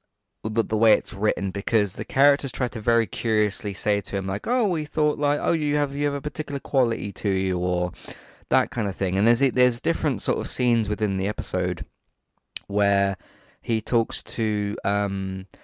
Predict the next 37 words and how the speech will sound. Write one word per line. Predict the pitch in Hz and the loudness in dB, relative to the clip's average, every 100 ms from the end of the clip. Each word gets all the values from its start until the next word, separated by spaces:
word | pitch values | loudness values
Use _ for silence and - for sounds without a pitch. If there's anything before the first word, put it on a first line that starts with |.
| - | -6
there's, | 120 | 0
like, | 135 | 0
this | 131 - | 0 0
joke | 135 127 | 2 2
that | - | 0
goes | 113 110 | 2 2
around | 110 104 | 4 2
in | 101 | 2
the | 98 | 0
office | 98 101 95 - - - _ _ | 0 -2 -4 -4 -8 -10 _ _
that | - | -6
he's | 98 95 | -4 0
working | 101 95 101 92 | 0 0 -2 -2
at, | 92 - - | -2 -4 -4
and | |
it's | 98 | -2
like, | 98 - | -2 4
"Oh, | 117 104 | 4 4
you, | 104 113 - | 2 0 0
you | 110 113 113 | 0 0 0
couldn't, | - 113 107 104 - 101 | -2 -2 -2 -4 -4 -4
um, | 101 101 98 95 - - | -2 0 -2 -4 -8 -6
pick | 113 110 | -4 -4
up | - | -4
a | 98 | -4
Brian." | 90 98 95 87 87 90 87 _ - | 0 2 2 0 -4 -8 -10 _ 0
Brian's, | 107 101 98 95 | 2 4 2 0
like, | 95 - | -2 -2
one | 101 98 | -2 -2
of | |
the | 95 | -4
people | - 95 92 | -4 -4 -4
that | 95 | -4
works | 92 92 - 98 | 0 0 -2 -6
in | 98 | -6
a | |
department | 92 - 95 87 92 - | -4 -2 0 -2 -4 -8